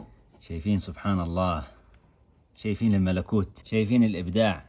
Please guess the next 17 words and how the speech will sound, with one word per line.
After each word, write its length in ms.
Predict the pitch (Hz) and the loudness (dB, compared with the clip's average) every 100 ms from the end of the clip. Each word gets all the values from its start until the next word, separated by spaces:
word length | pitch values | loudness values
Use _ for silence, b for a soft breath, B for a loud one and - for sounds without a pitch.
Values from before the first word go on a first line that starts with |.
| _ - | _ -20
سبحان 380 | - - 87 85 | -18 -8 -6 -4
الله. 340 | 80 80 71 - _ b b b b | -4 -6 -8 -16 _ b b b b
هذا 280 | 208 220 175 | 0 2 2
النحل 320 | 175 147 131 | 0 -2 -4
أنا 260 | 139 143 120 | 0 4 6
مش 300 | 120 143 156 | 4 2 0
منتظر 420 | 139 135 127 117 | 2 4 4 6
منه 240 | 123 120 | 6 6
كميات 480 | - 107 110 110 98 | 4 4 4 4 2
عسل 300 | 87 98 90 | -2 -4 -4
كبيرة، 400 | 92 85 82 - | -4 -4 -6 -4
يكفي 300 | 180 196 - | -2 -2 0
الإبداع 440 | 135 110 104 127 120 | 0 2 2 4 4
هذا، 360 | 87 107 92 | 2 0 2
يكفي 260 | 98 123 127 | 0 -2 0
الجمال 440 | 104 107 123 110 | 2 4 6 4
هذا. 340 | 95 95 80 | 2 0 -4